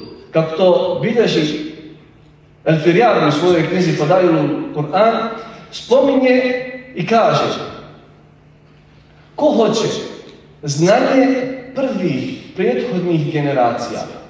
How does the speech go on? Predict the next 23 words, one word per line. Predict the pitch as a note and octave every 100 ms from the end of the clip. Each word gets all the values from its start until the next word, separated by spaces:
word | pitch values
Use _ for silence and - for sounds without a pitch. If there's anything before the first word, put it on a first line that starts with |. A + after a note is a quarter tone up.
| - - G#3 F3+
ljudi | F3 C4 D4+ C4 C4 B3+ A#3+
koji | G#3+ G#3+
su | G3 F3
bili | A#3 C4+ B3+
čak | B3 A#3+ -
prije | B3+ B3 B3
ashaba, | - - G#3 G3+ E3+
drugova | G#3 G#3 F#3+ F3
Božeg | E3+ F3 D#3+ D3
poslanika, | - D#3 F3+ F3+
alejhi | D3 D3
salatu | C#3+ B2+ B2 -
vesselam, | - - - - - -
i | G3+
znanje | F#3+ A#3+ D4 C#4 B3+ - A#3+
onih | C4 C4 G#3+ - -
koji | A3+ G#3+
će | - F3+
doći | G3+ A#3+ A3 B3 B3 B3 - - - - - -
poslije | C#4+ C#4 C#4+ G3+ A#3
nas, | G#3 - - -
potonjih | B3+ A#3 A3 F#3+ E3+ D#3+
generacija, | D3+ C#3+ C3 D3+ - F#3+